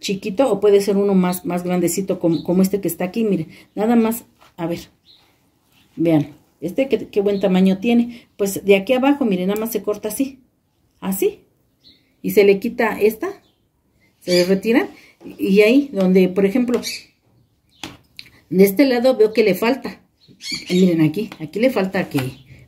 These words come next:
pues, varios, ¿no? Y miren, porque acá ya, ya tiene este, este ya,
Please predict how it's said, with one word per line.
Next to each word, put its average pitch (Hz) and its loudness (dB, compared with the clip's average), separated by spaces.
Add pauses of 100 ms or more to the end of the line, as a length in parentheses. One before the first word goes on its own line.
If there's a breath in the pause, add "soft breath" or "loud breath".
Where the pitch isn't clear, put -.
(160)
pues, 151 -4 (400)
varios, 170 -2
¿no? 220 -4 (520)
Y 175 -2
miren, 185 4
porque 156 -6
acá 220 0
ya, 302 0
ya 208 2
tiene 220 0
este, 370 -4 (360 loud breath)
este 220 2
ya, 196 -2